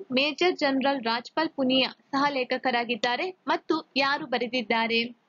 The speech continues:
ಸರಿಯಾದ ಉತ್ತರ option ಡಿ, ದಾಮಿನಿ ಪುನಿಯಾ. Major General Rajpal Puniya ಮತ್ತು ದಾಮಿನಿ ಪುನಿಯಾ ಅವರ Operation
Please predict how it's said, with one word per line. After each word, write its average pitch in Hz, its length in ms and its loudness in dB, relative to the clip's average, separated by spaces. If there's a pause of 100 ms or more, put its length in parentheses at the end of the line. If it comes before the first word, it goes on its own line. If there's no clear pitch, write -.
(1400)
ಸರಿಯಾದ 247 420 2 (100)
ಉತ್ತರ 349 260 2 (360)
option 302 460 -2
ಡಿ, 359 60 6 (560)
ದಾಮಿನಿ 339 520 2 (100)
ಪುನಿಯಾ. 240 320 4 (4000)
Major 349 420 12
General 330 420 8 (180)
Rajpal 320 420 0 (100)
Puniya 262 400 4
ಮತ್ತು 311 220 0 (200)
ದಾಮಿನಿ 330 400 4 (120)
ಪುನಿಯಾ 269 300 2 (160)
ಅವರ 277 180 0 (680)
Operation 359 600 2